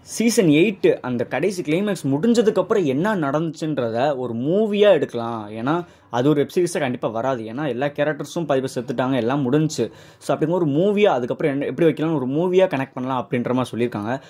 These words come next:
அதுக்கு நல்ல ஒரு ரெஸ்பான்ஸ் வந்துருச்சு. இல்ல, அந்த க-, அந்த கதை எடுக்கும் போதே இன்னும் நிறையா அதுக்கு, அதுக்கடுத்து, அதுக்கடுத்துன்னு சிக்குச்சுன்னா, கண்டிப்பா அவங்க வெப் சீரிஸ் எடுக்க ஸ்டார்ட் பண்ணலாம். ஆனா, இப்போ மூவி வந்து எடுக்க ஸ்டார்ட் பண்ணிட்டாங்கன்றதை கன்ஃபார்ம் பண்ணிட்டாங்க.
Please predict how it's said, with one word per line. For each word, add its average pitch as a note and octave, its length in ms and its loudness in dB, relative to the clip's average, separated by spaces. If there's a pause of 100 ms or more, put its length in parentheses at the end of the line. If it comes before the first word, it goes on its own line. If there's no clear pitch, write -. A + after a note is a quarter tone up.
(120)
அதுக்கு A2+ 240 -2
நல்ல C3 180 4
ஒரு D3+ 180 2
ரெஸ்பான்ஸ் D#3 320 -4
வந்துருச்சு. A#2 380 -4
இல்ல, B2+ 240 2
அந்த G#2+ 160 -2
க-, A#2 220 -2
அந்த A2 240 -6
கதை B2 240 -2
எடுக்கும் D#3 340 0
போதே D3 260 4
இன்னும் D3 200 4
நிறையா C3+ 400 0
அதுக்கு, A#2 280 -4
அதுக்கடுத்து, B2+ 460 -2
அதுக்கடுத்துன்னு B2 380 -6 (120)
சிக்குச்சுன்னா, B2 460 -4 (280)
கண்டிப்பா B2+ 400 2
அவங்க C3+ 180 0
வெப் G#2 140 -8
சீரிஸ் B2+ 140 -6
எடுக்க A2+ 180 -2
ஸ்டார்ட் - 320 -6
பண்ணலாம். A#2 360 -6
ஆனா, B2 180 -2
இப்போ D3+ 200 -2
மூவி D#3 340 -2
வந்து C#3+ 220 0
எடுக்க D#3+ 440 0
ஸ்டார்ட் C3+ 380 -4
பண்ணிட்டாங்கன்றதை C3 720 -2
கன்ஃபார்ம் A#2+ 380 -4
பண்ணிட்டாங்க. A2+ 460 -2